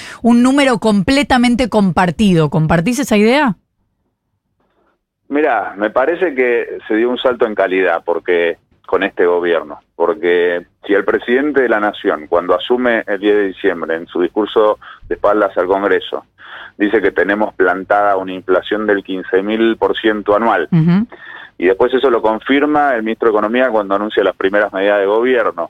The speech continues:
Speaker 2: en su, en su conferencia de prensa, y después lo confirma el vocero presidencial, cualquier agente económico, ya sea un, un proveedor, un comerciante, un sindicato, ¿cómo, cómo fijan precios? ¿Cómo discuten salarios? ¿Cuáles son los criterios?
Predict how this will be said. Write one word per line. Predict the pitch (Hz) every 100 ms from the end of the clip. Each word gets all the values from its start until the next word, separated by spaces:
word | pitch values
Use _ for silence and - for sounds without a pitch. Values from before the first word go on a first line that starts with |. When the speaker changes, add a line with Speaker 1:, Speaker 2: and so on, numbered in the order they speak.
| -
Speaker 2:
en | 90 85
su, | 98 87 85 85 -
en |
su | 92
conferencia | 92 92 104 104 104 104
de | 104
prensa, | 123 104 -
y | 82
después | 80 120 127 127 - - - - -
lo | 98 104
confirma | 110 107 - 135 127
el | 117
vocero | 110 - 123 117
presidencial, | 107 - 107 104 110 117 101 90 98 120 _ _ _ - -
cualquier | 95 95 160
agente | 143 135 135 131 113 110
económico, | 98 104 113 92 90 98 107 - _ _ _ -
ya | 117 101
sea | - 110 104
un, | 101 101 95
un | 104 95
proveedor, | 95 90 98 110
un | 104
comerciante, | 92 90 85 - 123 113 104 98 95 95 92
un | 95 98 101
sindicato, | - 92 85 - 117 110 107
¿cómo, | 135 151 151 -
cómo | - 151
fijan | - 135 120 104
precios? | 117 117 113
¿Cómo | 131
discuten | 123 - 110 107
salarios? | - 92 101 107 98
¿Cuáles | 120 110
son | 113
los | 101
criterios? | 98 110 110 -